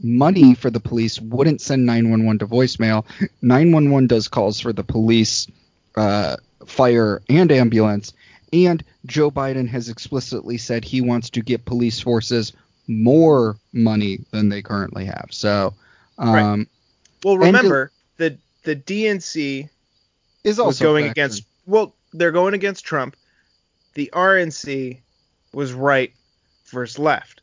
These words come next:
Speaker 2: When you
Speaker 1: Yes.
Speaker 2: do that, you can ignore the middle left and you can focus on the far left.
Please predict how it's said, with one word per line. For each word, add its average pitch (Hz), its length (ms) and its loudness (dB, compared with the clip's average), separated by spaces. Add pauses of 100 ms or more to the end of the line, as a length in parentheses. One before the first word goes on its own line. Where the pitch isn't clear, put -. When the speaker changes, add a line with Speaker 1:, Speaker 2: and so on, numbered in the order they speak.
(140)
Speaker 2:
When 143 200 -6
you 147 80 -6
Speaker 1:
Yes. - 100 -8
Speaker 2:
do 240 180 2
that, 139 320 0 (280)
you 160 120 -4
can 151 220 -4
ignore 151 420 0
the 131 120 -6
middle 151 360 -2
left 117 440 -8 (180)
and 147 100 -8
you 139 80 -6
can 143 120 -8
focus 143 400 -4
on 131 140 -4
the 117 60 -14
far 175 360 0
left. - 400 -8